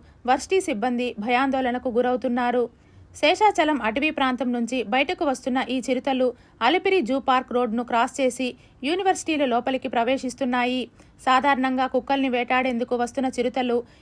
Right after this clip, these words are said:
ఇప్పుడు ఏ చిన్న జంతువు కనిపించినా వేటాడే ప్రయత్నం చేస్తున్నాయి.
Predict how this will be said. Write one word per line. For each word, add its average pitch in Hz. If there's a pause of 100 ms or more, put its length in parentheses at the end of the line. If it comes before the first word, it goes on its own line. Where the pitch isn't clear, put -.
(100)
ఇప్పుడు 294 (180)
ఏ 359
చిన్న 294
జంతువు 262
కనిపించినా 247
వేటాడే 254
ప్రయత్నం 247
చేస్తున్నాయి. 247